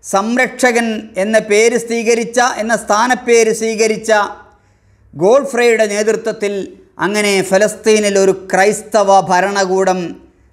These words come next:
നിലവിൽ വരികയാണ്. ഫലസ്തീനിലുണ്ടായിരുന്ന ബാക്കി അവശേഷിച്ച പലരും മറ്റു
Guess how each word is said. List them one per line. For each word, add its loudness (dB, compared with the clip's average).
നിലവിൽ 0
വരികയാണ്. 0
ഫലസ്തീനിലുണ്ടായിരുന്ന 2
ബാക്കി 0
അവശേഷിച്ച 0
പലരും 0
മറ്റു -4